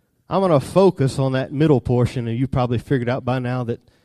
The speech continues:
that says that Christ is the truth. The verse from Ephesians is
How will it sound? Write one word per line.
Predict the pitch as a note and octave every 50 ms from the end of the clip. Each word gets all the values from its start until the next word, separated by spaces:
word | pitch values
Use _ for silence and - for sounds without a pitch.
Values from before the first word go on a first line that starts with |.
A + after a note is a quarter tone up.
| _ _ _ _
that | - B2 A2+ -
says | - - E3 E3 D#3+ D3+ C#3 B2
that | A#2+ A#2+ A2+ - _
Christ | - - F3 E3 D#3+ C#3 B2 - - - -
is | A#2+ C#3 C3 A#2+ G#2+ G2+ G2+ G#2 - - - _ _ _ _ _ _ _ _ _ _ _ _
the | A#2 A#2 A#2
truth. | - - - - F#3 C#3+ A2+ F#2 F#2+ - - - - - _ -
The | C3+ C#3 C#3+
verse | C#3 G3+ A#3 A#3 -
from | - - F3+ E3 D3+
Ephesians | C#3+ - - A#3+ A#3+ A3 G3+ F3+ D3 B2+ D3 D#3 D3 C3
is | C#3 C3 A#2 - -